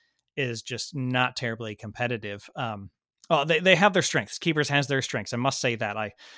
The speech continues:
I played a, a game earlier today, number one fifty, that,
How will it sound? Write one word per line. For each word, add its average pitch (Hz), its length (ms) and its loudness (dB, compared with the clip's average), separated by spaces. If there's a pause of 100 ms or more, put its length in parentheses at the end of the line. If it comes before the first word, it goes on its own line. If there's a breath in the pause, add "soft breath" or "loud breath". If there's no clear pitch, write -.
(120 loud breath)
I 127 120 4
played 123 340 0
a, 123 340 0
a 127 60 0
game 120 240 2
earlier 131 300 0
today, 117 320 -4
number 113 200 -4
one 113 220 -4
fifty, 113 480 -10 (360 loud breath)
that, 110 540 -4